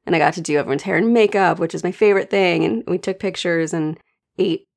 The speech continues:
ate food and sat. And I just sat in the little library section of the castle and read.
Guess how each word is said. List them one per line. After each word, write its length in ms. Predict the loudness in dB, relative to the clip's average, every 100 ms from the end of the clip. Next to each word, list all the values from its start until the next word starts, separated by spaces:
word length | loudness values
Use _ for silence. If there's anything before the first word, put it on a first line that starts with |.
| -8
ate 180 | -6 -6
food 340 | -4 -2 -2
and 240 | 0 -2 -2
sat. 400 | -4 -2 -2 -2
And 240 | -6 -2
I 100 | -2
just 240 | 0 0 0
sat 220 | 0 2
in 60 | 2
the 100 | 2
little 260 | 2 2
library 500 | 0 -2 0 -2 -2
section 360 | -4 -6 -6 -6
of 100 | -6
the 60 |
castle 480 | -4 -4 -4 -2 0
and 200 | 0 -2
read. 460 | -2 -4 -6 -10